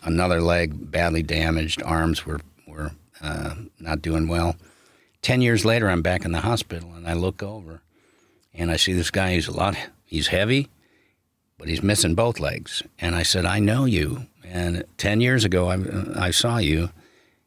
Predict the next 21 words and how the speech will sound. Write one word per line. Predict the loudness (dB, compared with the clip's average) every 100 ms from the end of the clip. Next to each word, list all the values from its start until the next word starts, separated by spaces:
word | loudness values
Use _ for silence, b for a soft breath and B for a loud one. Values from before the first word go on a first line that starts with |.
| _
And | -2 2 2
he |
said, | 2 2
"Yeah, | 2 2
that | 2 0
was | 0
me." | 2 2
And | 2
I |
said, | 0 0
"What | 0
are | 2
you | 2
doing | 0 2
here?" | 2 2
And | 2
he | 2
said, | 2 2
"My, | 0 0
I | -2 0
just, | 0 0